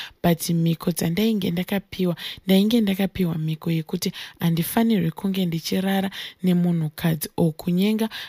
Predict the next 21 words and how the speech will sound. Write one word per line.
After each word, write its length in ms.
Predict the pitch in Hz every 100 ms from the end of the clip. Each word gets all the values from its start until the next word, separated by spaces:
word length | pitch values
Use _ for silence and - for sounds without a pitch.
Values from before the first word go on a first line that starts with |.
| -
vanhukadzi, 640 | 190 185 156 - 156 151
because 420 | - - 202 180 165
mukadzi 480 | 156 - 226 -
wangu 300 | 165 156 170 - - -
ndainge 520 | 165 165 - 196 190 175
ndiinaye 580 | 170 175 165 156 165
kudhara. 600 | 170 - 151 156 151 170 165 - -
Asi 240 | 196 190 -
kuti 240 | 240 202
pachatanga 720 | - 185 214 220 269 269 269 - - -
kufamba 520 | - 208 - 190 196
zvinhu 300 | 170 175 160
zvangu 360 | 147 156 165 170 - - -
zvakanaka, 680 | 160 151 170 175 185 185 180
ndipo 420 | 165 196 - 196 - - -
pandichazokwanisa 1080 | 180 180 - 185 - 156 - 185 185 175
kuti 260 | 165 165 165
ndinge 400 | 165 185 196 185
ndichikwanisa 1120 | 160 160 - 170 - - - 185 180 180 190
kuona 480 | - 185 170 165 165 - - -
mukadzi 600 | 165 151 - 170 151 165